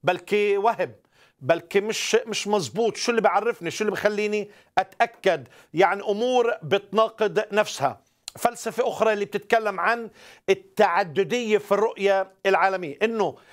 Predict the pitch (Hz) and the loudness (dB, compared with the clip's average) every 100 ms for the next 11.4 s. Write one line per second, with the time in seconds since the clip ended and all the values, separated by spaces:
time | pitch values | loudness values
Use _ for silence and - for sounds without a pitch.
0 | - - 117 202 269 - - - 208 - | -18 -2 0 0 0 -2 -2 0 0 2
1 | 226 - 214 214 _ - 151 247 233 240 | 2 2 -4 -6 _ -4 0 2 4 2
2 | - 185 208 202 202 - 233 220 202 202 | -2 -4 -2 0 -2 2 2 2 2 0
3 | 202 - _ - - - 233 208 208 202 | -2 -6 _ -20 -16 -2 0 0 -2 -4
4 | 156 117 185 196 202 175 135 - - - | -2 0 0 0 -2 -2 -8 -10 -18 -20
5 | _ - 254 240 220 240 233 - - 196 | _ -2 -2 -2 -2 0 0 -4 0 0
6 | 185 175 - 208 196 196 156 170 139 214 | 0 -2 0 0 0 -4 -2 -2 0 -2
7 | - 185 - 170 208 208 175 180 160 - | -2 -8 -2 0 0 2 2 2 -2 -2
8 | 180 214 202 - _ _ _ - _ _ | 0 0 -2 -6 _ _ _ -20 _ _
9 | - 175 185 - 254 214 - 220 208 202 | -4 -2 -2 -2 -2 -2 -2 0 0 0
10 | 254 202 208 - _ 202 175 - 214 180 | -2 -2 -2 -6 _ -2 -2 2 2 2
11 | 165 175 - | 0 -2 -4